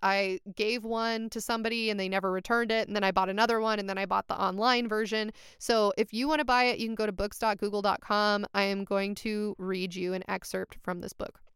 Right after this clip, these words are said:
And I think, like, this story, I read this book in two thousand seventeen and I've never fucking forgotten this story. And it haunts me when I close my eyes. So now all of you have to be haunted. Okay.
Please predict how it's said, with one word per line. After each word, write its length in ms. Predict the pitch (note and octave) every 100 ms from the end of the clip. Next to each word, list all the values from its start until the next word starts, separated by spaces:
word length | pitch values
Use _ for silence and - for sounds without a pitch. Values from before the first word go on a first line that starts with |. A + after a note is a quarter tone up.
| _ _ _ _ _ _ _ _ -
And 120 | G#3+
I 200 | G#3+ E4
think, 280 | - F4 F#4
like, 220 | A#3 G3 - - -
this 180 | C4 G4+
story, 300 | - B3+ C#4+
I 120 | A3+
read 200 | B3+ C4+
this 100 | D#4
book 200 | D4 D4+
in 80 | C#4+
two 100 | A#3
thousand 240 | A3+ A#3
seventeen 400 | A#3+ A3+ G#3+ G#3+
and 100 | A3+
I've 160 | G3+ F3+
never 320 | F#3+ G3+ C#4+
fucking 360 | F4+ G4+ F#4+ F#4
forgotten 420 | D#4+ B3+ A3+ G#3+
this 140 | G3+
story. 440 | - F#3 F3+ F#3 F#3 - - - _
And 340 | G#3+ G3+ G3 G3+ -
it 140 | G#3+ - -
haunts 480 | - A#3 B3 D#4 D4+
me 300 | D4+ D4+ E4 _ -
when 160 | A3
I 80 | G#3
close 340 | G3 A3 A3+ A#3+
my 180 | B3
eyes. 320 | G3 F#3+ G3 G3
So 140 | G3+
now 220 | G3 G#3 -
all 160 | G3+ B3+
of 100 | A3+
you 160 | A3+
have 240 | G#3+ G3+ -
to 80 |
be 140 | F#3 F3
haunted. 420 | F3+ F3+ - F#3 - - - - - - - - - - _ - - -
Okay. 240 | A#3 C4